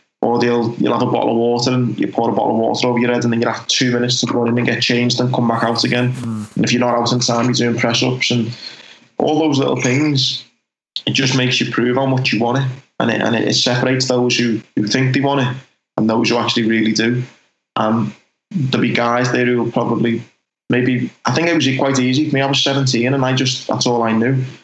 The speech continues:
Speaker 1: Where there were some guys who were maybe in, like, the early twenties who had maybe mortgages to pay or fam-, a missus back home. And they're probably sitting there thinking, "I've got a missus back home, and yet I'm getting told to fucking do press-ups because I didn't fold in a t-shirt and in,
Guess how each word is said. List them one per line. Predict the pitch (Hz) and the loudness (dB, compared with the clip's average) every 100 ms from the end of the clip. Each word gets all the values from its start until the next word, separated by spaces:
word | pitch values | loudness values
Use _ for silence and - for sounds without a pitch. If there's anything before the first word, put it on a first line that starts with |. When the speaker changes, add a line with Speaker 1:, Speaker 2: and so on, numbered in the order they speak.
| _ _ - - | _ _ -6 -2
Speaker 1:
Where | 117 | 0
there | |
were | 113 | 2
some | 110 131 127 | 2 2 2
guys | 120 117 117 | 2 0 2
who | 120 | 2
were | |
maybe | 113 113 110 110 107 - _ _ _ - | 2 2 2 0 -2 -10 _ _ _ -6
in, | 113 | -2
like, | 110 107 | 0 0
the | 107 117 | 0 0
early | 113 | 0
twenties | 110 117 117 131 127 | 0 0 0 0 0
who | 110 | 0
had | 113 | 0
maybe | 110 110 107 127 - | 0 0 0 -2 -2
mortgages | 117 113 120 123 131 - | 0 2 0 0 0 -2
to | 131 | -2
pay | 127 | 0
or | 120 107 | 0 -2
fam-, | - 117 - - 117 117 | -2 -4 -2 -2 -2 -2
a | 107 | 0
missus | 117 113 131 | 0 0 0
back | 123 | 0
home. | 127 127 131 127 - - _ _ _ - | 0 2 2 0 -2 -16 _ _ _ -2
And | 131 | 0
they're | 131 | 2
probably | 135 127 | 2 2
sitting | - - | 0 0
there | 135 135 | 0 0
thinking, | 135 127 123 113 - _ _ _ _ _ | 2 2 0 -2 -8 _ _ _ _ _
"I've | 110 | -4
got | 127 | 0
a | 139 | 2
missus | 127 127 131 | 2 0 0
back | 143 147 | -2 0
home, | 151 135 110 - - | 0 0 -2 -4 -2
and | 120 | 0
yet | 120 | 0
I'm | 117 117 | 0 0
getting | 131 131 - - | 0 -2 -6 -2
told | 135 | 0
to | 131 131 | 0 0
fucking | 131 131 123 117 | -2 -2 0 0
do | 117 123 | 0 0
press-ups | 123 120 127 - | 0 0 -2 -2
because | 127 123 117 | -2 0 0
I | |
didn't | - - | 0 0
fold | 113 120 117 123 | 0 0 2 2
in | 123 113 - | 0 0 -2
a | |
t-shirt | - - 127 - 139 131 | -2 0 0 0 0 0
and | 123 120 | 0 0
in, | 120 117 | 0 -2